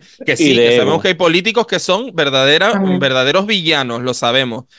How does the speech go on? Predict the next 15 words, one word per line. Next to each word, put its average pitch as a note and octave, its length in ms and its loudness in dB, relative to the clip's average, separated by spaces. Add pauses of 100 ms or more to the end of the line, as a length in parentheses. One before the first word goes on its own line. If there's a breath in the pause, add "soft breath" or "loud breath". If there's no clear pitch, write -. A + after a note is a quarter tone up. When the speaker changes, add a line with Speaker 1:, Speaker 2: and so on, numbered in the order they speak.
(140 soft breath)
Speaker 1:
pero C3+ 200 0
también B2 380 -2
hay E3+ 140 0
otros F3 240 0
políticos F3 500 -2
que D3 180 -2
se C3+ 200 -2
han D#3 160 -4
visto C3+ 460 -4
en C3+ 140 0
un, D3 220 -4
metidos C3+ 480 -2
en B2+ 80 -4
un D3 140 -4
juego D3+ 480 0